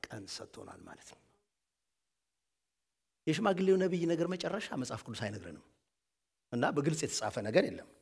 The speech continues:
ነገር ግን በጊልቲ ኮንሸስ የኖረ ይመስለኛል። ምክንያቱም ሄደው ወሬ ያመጡለት፣ ወሬ ያወጥ-፣ ያመጡለት እንዴት ነው ነገሩ የሆነው? እ፣ በቃ "አረ በመንገድ ላይ አንድ ሰው ሞቷል።" "ምን?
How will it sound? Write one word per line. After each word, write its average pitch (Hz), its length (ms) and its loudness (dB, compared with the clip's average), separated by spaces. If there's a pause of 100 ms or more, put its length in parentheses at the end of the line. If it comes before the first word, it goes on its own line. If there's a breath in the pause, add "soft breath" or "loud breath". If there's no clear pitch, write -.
(500)
ነገር 233 260 4
ግን 285 180 2
በጊልቲ 180 500 4
ኮንሸስ 185 420 -4
የኖረ 143 260 4
ይመስለኛል። 107 560 -4 (680)
ምክንያቱም 240 440 6 (180 loud breath)
ሄደው 269 380 10 (440 loud breath)
ወሬ 214 200 12
ያመጡለት፣ 220 560 8 (500)
ወሬ 190 200 12
ያወጥ-፣ 226 320 12
ያመጡለት 208 500 10
እንዴት 214 300 10
ነው 220 200 10
ነገሩ 202 300 12
የሆነው? 233 320 12 (240 loud breath)
እ፣ 175 120 10 (560)
በቃ 156 240 4 (220)
"አረ 233 240 8 (260)
በመንገድ 247 540 6
ላይ 247 240 8
አንድ 247 300 10
ሰው 233 220 6
ሞቷል።" 196 500 4 (540)
"ምን? 269 180 6